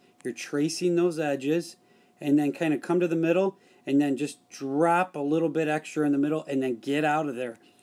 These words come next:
This is a pretty quick thing. It happens, you know, you strike, carry back, quick C into a G, boom, get out.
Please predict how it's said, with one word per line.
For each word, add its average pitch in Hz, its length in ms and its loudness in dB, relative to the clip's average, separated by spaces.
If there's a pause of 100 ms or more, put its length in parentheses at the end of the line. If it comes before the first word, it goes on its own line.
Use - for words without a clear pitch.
(100)
This 151 200 -2
is 175 100 -6
a 190 60 0
pretty 175 340 -2
quick 170 360 -2
thing. 135 340 -2 (260)
It 143 160 -6
happens, 156 640 -2 (380)
you 135 120 0
know, 127 160 2
you 117 100 -2
strike, 180 480 0
carry 156 240 2
back, 156 320 0
quick 160 300 -4
C 175 460 -2
into 147 260 0
a 127 60 -4
G, 151 320 -2
boom, 147 380 -2
get 143 200 -6
out. 143 300 0